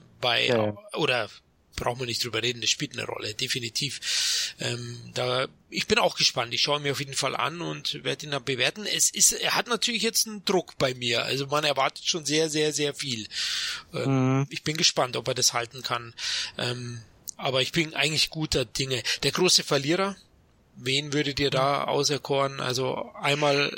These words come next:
Speaker 1: A-, Arrival
Speaker 2: Star-
Speaker 1: bitte nicht erwähnen. <laughs>
Speaker 2: Star Wars.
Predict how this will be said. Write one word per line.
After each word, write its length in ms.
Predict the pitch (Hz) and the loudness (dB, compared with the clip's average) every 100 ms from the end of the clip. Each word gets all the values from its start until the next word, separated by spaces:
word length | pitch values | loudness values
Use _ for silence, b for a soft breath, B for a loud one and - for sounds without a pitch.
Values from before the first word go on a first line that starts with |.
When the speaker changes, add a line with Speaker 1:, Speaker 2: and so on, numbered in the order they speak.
| - | -2
Speaker 1:
A-, 300 | - 175 175 | 2 6 8
Arrival 340 | 165 147 160 185 | 8 10 10 10
Speaker 2:
Star- 100 | 202 | 8
Speaker 1:
bitte 300 | 202 196 170 | 4 4 4
nicht 160 | - | 4
erwähnen. 400 | 143 120 113 117 | 4 2 -2 -6
<laughs> 480 | - - - - - | -4 -2 2 2 2
Speaker 2:
Star 440 | 202 - 160 165 | -4 2 8 8
Wars. 380 | 151 151 151 - | 8 6 4 2